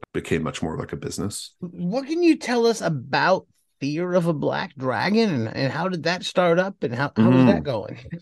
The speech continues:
Speaker 2: <laughs>
Speaker 1: Fear of a Black Dragon is a podcast. It's what most of your listeners will know me from, most likely. It is a podcast about, so my co-host Tom and I, we, we, we read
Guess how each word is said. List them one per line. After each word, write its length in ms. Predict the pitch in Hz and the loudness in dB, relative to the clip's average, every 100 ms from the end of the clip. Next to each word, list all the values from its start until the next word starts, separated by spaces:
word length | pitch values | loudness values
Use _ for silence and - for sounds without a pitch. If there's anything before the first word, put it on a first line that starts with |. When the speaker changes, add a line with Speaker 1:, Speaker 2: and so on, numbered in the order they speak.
| - 165 | -10 -12
Speaker 2:
<laughs> 360 | - _ - | -12 _ 4
Speaker 1:
Fear 80 | 143 | 6
of 60 | 147 | 8
a 40 | |
Black 140 | 151 | 8
Dragon 360 | 143 117 117 117 | 8 6 8 4
is 240 | 95 92 | 4 0
a 120 | - 87 | 0 -2
podcast. 880 | - 107 101 - 73 80 - - - _ | 2 2 2 2 4 4 2 -6 -14 _
It's 160 | 107 110 | 0 6
what 200 | 117 117 | 6 8
most 160 | 110 | 4
of 80 | 107 | 4
your 80 | 104 | 2
listeners 260 | 95 101 85 | 2 0 -2
will 120 | 90 | -2
know 120 | 85 | -2
me 140 | 82 | -4
from, 260 | 73 82 80 | -4 -4 -2
most 220 | 80 - | -6 -6
likely. 340 | 78 - 78 82 _ | -8 -8 -10 -10 _
It 140 | 95 110 | 4 4
is 100 | 123 | 2
a 40 | |
podcast 580 | 113 92 - 87 87 - - | 4 4 4 2 2 -6 -10
about, 600 | 78 80 73 73 - - _ _ _ | -4 -2 -2 -4 -6 -16 _ _ _
so 220 | - 117 110 | 2 6 8
my 160 | 98 | 6
co-host 480 | - 135 123 107 - | 4 4 6 4 2
Tom 320 | - 101 90 | 2 2 2
and 100 | 82 | 0
I, 260 | 67 60 78 - | -4 -4 -8 -4
we, 580 | 90 92 87 85 - _ _ _ _ - | 0 2 2 0 -4 _ _ _ _ -6
we, 380 | 90 85 82 - | -2 -2 -4 -10
we 260 | 82 87 90 | -10 0 2
read 480 | 87 98 110 120 | 4 8 10 10